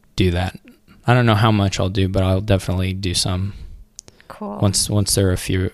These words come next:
Speaker 1: a few less people there. Well, also the consolation bracket is crazy this year
Speaker 2: Oh, yeah.
Speaker 1: because
Speaker 2: Oh, yeah.
Speaker 1: Like,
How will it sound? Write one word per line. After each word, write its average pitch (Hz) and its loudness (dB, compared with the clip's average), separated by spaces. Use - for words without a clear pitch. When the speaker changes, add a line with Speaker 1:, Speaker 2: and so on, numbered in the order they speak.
Speaker 1:
a - -4
few 95 0
less 92 -2
people 98 0
there. 98 -2
Well, 131 2
also 165 2
the 113 0
consolation 143 0
bracket 95 0
is 95 -2
crazy 107 -2
this - -6
year - -12
Speaker 2:
Oh, 202 2
yeah. 95 0
Speaker 1:
because - -4
Speaker 2:
Oh, 160 -4
yeah. 123 -8
Speaker 1:
Like, 113 0